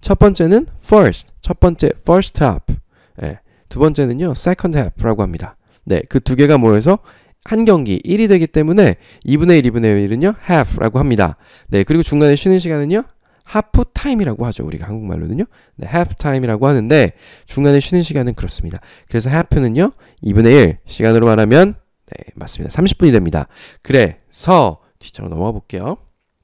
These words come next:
<clears throat> 자, 이런 표현들을 조금 어렵게 써요. 자, "It is a quarter past eight." 자, 무슨 말일까요?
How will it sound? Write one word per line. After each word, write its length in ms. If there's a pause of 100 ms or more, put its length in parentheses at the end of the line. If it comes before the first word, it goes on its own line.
(800)
<clears throat> 600
자, 140
이런 300
표현들을 520
조금 500
어렵게 400
써요. 600
자, 260 (500)
"It 200
is 380 (340)
a 80 (160)
quarter 440
past 440
eight." 360 (520)
자, 260
무슨 180
말일까요? 880